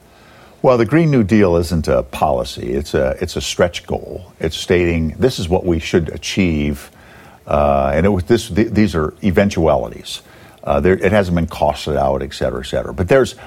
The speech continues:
a series of things that we should do. And Iowa has a great opportunity to be in the catbird seat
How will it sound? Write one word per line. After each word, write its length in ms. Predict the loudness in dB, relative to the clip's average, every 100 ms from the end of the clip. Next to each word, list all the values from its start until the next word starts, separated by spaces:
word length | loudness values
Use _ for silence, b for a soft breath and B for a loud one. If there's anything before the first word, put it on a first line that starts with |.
| B
a 80 | -2
series 460 | 4 4 4 2
of 100 | -2
things 320 | -4 -4 -4
that 120 | -8 -6
we 100 | -6
should 220 | -6 -12
do. 180 | -10 -4
And 100 | -4 0
Iowa 680 | 2 2 2 2 2 -2 -6 b b
has 260 | 2 4 4
a 80 | 0 -4 -16 -20 -2
great 320 | 4 4 4
opportunity 720 | 2 0 -2 0 0 0 -2
to 120 | -2
be 400 | 0 2 2 0 -4 B B B -4
in 100 | -4
the 60 |
catbird 580 | 0 0 0 0 -4 -4
seat 340 | -6 -8 -8